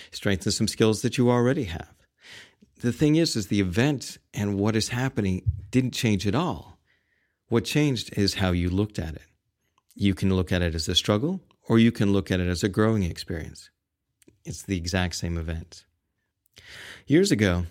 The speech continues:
I heard a great parable for me that kind of illustrates this idea really well. So a farmer finds a wild horse out in his fields, and he's able to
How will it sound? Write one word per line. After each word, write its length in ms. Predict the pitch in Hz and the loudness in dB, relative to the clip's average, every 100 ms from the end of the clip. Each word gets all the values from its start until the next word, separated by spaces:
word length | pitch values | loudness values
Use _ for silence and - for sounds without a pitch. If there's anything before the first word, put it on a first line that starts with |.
| - | 0
I 40 | |
heard 160 | 110 123 | 4 4
a 40 | |
great 260 | 104 110 - | 4 2 0
parable 500 | - 104 98 90 85 | 0 0 2 0 -4
for 200 | - 98 | -4 -2
me 180 | 98 98 | 0 0
that 380 | 87 87 - - | -2 -6 -8 -12
kind 200 | - - | -8 -4
of 80 | |
illustrates 520 | 240 120 101 104 95 - | -2 -2 -2 0 -2 -4
this 200 | 95 92 | -6 -4
idea 320 | 87 87 85 | -4 -4 -6
really 200 | 87 85 | -6 -6
well. 300 | 82 82 80 78 _ _ - | -4 -6 -8 -12 _ _ -12
So 400 | - 98 95 - | -2 0 0 -4
a 60 | 98 | -10
farmer 360 | - 139 165 151 | -2 0 0 -2
finds 400 | 113 104 98 95 | 0 0 0 -4
a 40 | |
wild 420 | 87 92 92 95 | -2 0 0 0
horse 340 | - 87 85 87 | -2 -4 -2 -2
out 160 | 85 | -2
in 80 | 85 | -2
his 160 | 85 - | -6 -6
fields, 420 | 82 82 82 - | -6 -6 -6 -4
and 80 | 92 | -4
he's 200 | 85 92 | -2 0
able 200 | 90 90 | 0 -4
to 500 | - - 87 90 | -6 -4 -2 -2